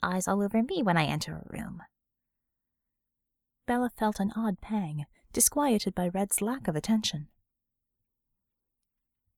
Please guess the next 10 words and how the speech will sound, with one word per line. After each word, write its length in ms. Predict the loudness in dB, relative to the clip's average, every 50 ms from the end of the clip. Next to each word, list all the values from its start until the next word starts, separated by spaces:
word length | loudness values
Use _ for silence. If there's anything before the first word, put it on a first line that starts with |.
| _ _ _ _
"He 320 | _ -18 -6 -4 -4 -4 -4 _ _ 0
volunteered 540 | 2 2 2 2 0 -2 0 0 0 0 0
as 100 | 0 2
my 120 | 2 2 4
anchor," 540 | 2 0 0 0 -4 -10 -10 -10 -12 -14 _ _ _ _ _ _ _ _ _ 0
Vicky 280 | 0 0 0 0 -2
said. 340 | 0 0 0 0 -2 -4 -8 -12 _ _ _ _ _ _ _ _ _ _ _ _ _ _ _ _ _ _ _
"Since 300 | -2 2 2 4 2 2
we, 160 | 2 2 4 4
uh, 120 | 4